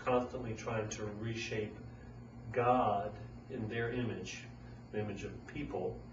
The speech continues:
And so, uh, it came out of the nineteen nineties, and now we're looking for a nineteen nineties Bill Clinton kind of God. And, uh, you know, it feels your pain, but it's not someone that would ever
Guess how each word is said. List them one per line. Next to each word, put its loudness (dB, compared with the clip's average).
And -6
so, 2
uh, -4
it -4
came 0
out 2
of 0
the 0
nineteen 0
nineties, 0
and -4
now 2
we're 0
looking -4
for -2
a -2
nineteen 2
nineties 2
Bill 0
Clinton 2
kind 0
of -2
God. 2
And, 0
uh, 4
you -4
know, 4
it 4
feels 10
your 6
pain, 4
but 6
it's 0
not 6
someone 2
that 2
would 2
ever 2